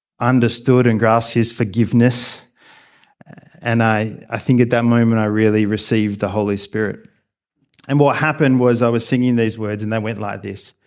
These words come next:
"How can it be that you were the one on the cross,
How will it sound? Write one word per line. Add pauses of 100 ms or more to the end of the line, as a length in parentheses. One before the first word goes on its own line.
(440)
"How
can
it
be (1040)
that
you
were
the
one
on
the
cross,